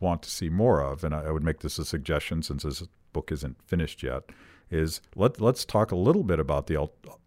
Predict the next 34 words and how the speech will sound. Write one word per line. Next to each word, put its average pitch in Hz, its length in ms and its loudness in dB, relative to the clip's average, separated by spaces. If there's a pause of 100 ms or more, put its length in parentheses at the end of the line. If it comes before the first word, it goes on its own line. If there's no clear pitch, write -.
(320)
the 87 100 -4
libertarian 80 520 0
alternative, 69 640 -2
because 82 340 0
you 90 80 4
have, 101 400 6 (380)
you, 98 160 4
you 110 180 6
know, 104 80 8
you 90 100 6
have, 107 400 8
uh, 80 280 4 (120)
the 92 100 -2
alt-right 104 720 8
and, 78 360 2 (400)
and 80 280 2
certainly 87 600 2
the, 73 560 0 (140)
the 78 160 -2
Republican 78 580 2
Party 80 340 0
under 69 140 -4
Trump 76 340 -4
is 67 100 -6
becoming 73 460 -6
more 73 480 -2 (400)
nationalist. 85 680 -2
It's - 180 -10
becoming 76 680 -4 (220)
less 98 340 2
worried 87 320 2
about 69 320 0
executive 69 680 -2
power. 67 520 -4